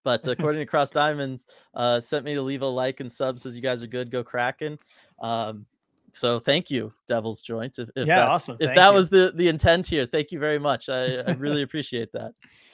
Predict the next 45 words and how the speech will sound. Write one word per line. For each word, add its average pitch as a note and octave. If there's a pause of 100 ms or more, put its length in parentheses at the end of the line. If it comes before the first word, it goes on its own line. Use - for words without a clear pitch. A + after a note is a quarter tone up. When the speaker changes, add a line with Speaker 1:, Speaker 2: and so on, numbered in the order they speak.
(400)
Speaker 1:
Uh, A2+
it C3
seems A#3
like B2+
it. - (360)
Now D3+
we F#3+
just D3+
gotta D3
deal D3
with -
Sin C#3
City C3 (460)
in B2
here. A#2 (680)
We'll C3
just B2
Speaker 2:
Ah, C3+
Speaker 1:
ignore B2+
Speaker 2:
yes. A#2
Speaker 1:
Sin A#2
City A#2
tonight. A2
There's C#3+
no B2+
reason A2+
to A2
talk G#2+
to -
Sin A2+
City. A2+ (680)
Speaker 2:
<laughs> F3 (1000)
Speaker 1:
Uh, D#3 (180)
<laughs> - (760)
uh, D3+
oh F#3+
no, F#3+
my D#3+
thing D3
just C#3
jumped B2+
on A#2+
me. A#2 (240)
Uh, D3
Kraken, E3